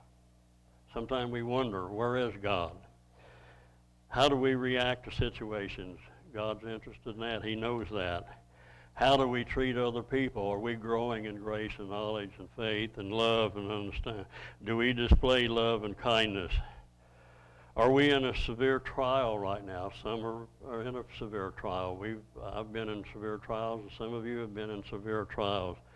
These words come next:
God knows that, and sometimes we wonder, "Where is God in, in the midst of all this?" But God does know us,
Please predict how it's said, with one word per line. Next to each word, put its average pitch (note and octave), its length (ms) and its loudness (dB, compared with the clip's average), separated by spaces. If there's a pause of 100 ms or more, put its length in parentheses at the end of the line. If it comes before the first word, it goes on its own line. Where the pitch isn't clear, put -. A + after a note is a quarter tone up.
(300)
God C3+ 340 2
knows F#2 300 -6 (100)
that, G2 300 -4
and G#2 160 -6
sometimes A#2 400 -4
we A#2+ 120 -6
wonder, A#2+ 280 -4
"Where B2 300 0
is C#3 160 2 (100)
God G#2+ 320 0
in, G#2 140 -10 (420)
in A#2 80 -2
the B2 60 2
midst B2 420 2
of G2+ 80 -2
all G2 220 4
this?" G2 180 0 (100)
But A2 200 -10
God C#3+ 440 -2
does A#2+ 320 0
know G#2+ 340 -2
us, G2+ 260 -6